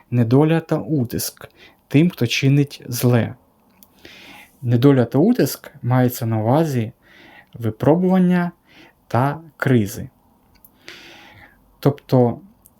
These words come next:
ті люди, які чинять зле, мається на увазі, які, е, не живуть за заповідями Божими, ті, хто, е, опирається Божим заповідям та Божим законам,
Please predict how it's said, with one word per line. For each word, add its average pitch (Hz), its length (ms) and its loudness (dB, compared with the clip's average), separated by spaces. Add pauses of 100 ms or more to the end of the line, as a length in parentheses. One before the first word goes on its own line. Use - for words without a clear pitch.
(120)
ті 135 120 0
люди, 127 340 4
які 117 520 -2
чинять 120 340 0
зле, 135 460 0 (180)
мається 127 420 0
на 123 120 -2
увазі, 120 380 -2
які, 123 420 -2 (520)
е, 110 280 -4
не 120 160 0
живуть 135 760 0
за 117 120 -6
заповідями 107 640 -2
Божими, 117 680 -2 (800)
ті, 131 160 0
хто, 117 640 0 (720)
е, 113 340 -6 (1000)
опирається 127 1000 0
Божим 117 460 -2
заповідям 107 520 -4
та - 100 -8
Божим 110 380 -4
законам, 180 580 -2